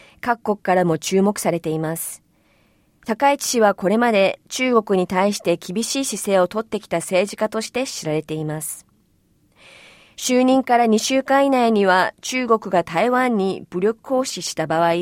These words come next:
日本が軍事的に関与する可能性に言及しています。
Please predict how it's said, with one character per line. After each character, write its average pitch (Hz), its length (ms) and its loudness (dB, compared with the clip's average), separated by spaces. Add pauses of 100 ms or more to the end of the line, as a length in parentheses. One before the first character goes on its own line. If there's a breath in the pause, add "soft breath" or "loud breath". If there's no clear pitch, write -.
(600 loud breath)
日 180 120 0
本 202 260 2
が 135 260 0
軍 180 260 2
事 226 100 -4
的 226 280 -4
に 220 100 2
関 240 280 0
与 240 140 0
す - 80 -10
る 180 120 0
可 165 120 -8
能 185 200 0
性 220 260 -2
に 254 160 -2
言 151 220 -4
及 165 160 -8
し 156 100 -10
て - 80 -12
い 160 100 -6
ま 156 200 -10
す。 - 200 -16